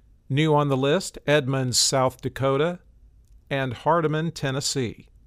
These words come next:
Countries with the most cases in the last seven days per capita:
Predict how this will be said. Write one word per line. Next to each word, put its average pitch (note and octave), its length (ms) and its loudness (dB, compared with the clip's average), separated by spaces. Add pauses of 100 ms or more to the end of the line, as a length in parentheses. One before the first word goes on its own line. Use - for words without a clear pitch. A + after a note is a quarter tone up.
(260)
Countries E3 440 0
with D3+ 140 0
the C#3+ 80 2
most C#3 320 0
cases D3 480 -2
in D3+ 80 -2
the C3 80 -2
last C3 400 0
seven C3 400 0
days C3 340 0
per C3 220 -2
capita: C#3+ 560 0